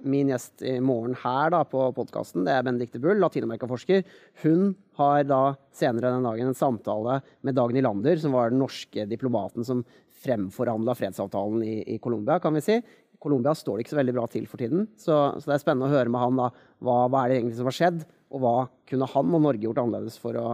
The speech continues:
for å unngå at det skjedde? Kunne vi se dette komme? Det blir superspennende.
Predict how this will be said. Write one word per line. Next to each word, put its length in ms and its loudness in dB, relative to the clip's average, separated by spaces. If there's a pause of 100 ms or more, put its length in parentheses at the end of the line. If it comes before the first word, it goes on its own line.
(340)
for 160 -6
å 80 -4
unngå 380 -8
at 100 -8
det 80 -6
skjedde? 320 -2
Kunne 220 -2
vi 80 -10
se 240 -4
dette 180 -10
komme? 300 -4 (400)
Det 180 -18
blir 160 0
superspennende. 640 -2